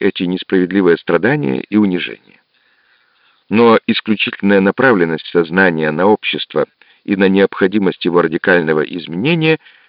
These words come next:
приведёт к забвению самой человеческой личности, полноты её жизни, её права на духовное содержание жизни.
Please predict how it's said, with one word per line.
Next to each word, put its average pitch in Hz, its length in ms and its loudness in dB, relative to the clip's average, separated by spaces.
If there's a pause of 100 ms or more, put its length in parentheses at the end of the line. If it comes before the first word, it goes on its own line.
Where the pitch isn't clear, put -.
(260)
приведёт 139 440 2
к - 120 -10
забвению 120 840 -2 (540)
самой 82 320 -2
человеческой 87 720 -4
личности, - 640 -10 (520)
полноты 90 400 -2
её 98 240 2
жизни, 95 420 -6 (540)
её 87 180 2
права 92 340 4
на 80 260 -2
духовное 90 640 0
содержание 90 640 -4
жизни. 52 300 -18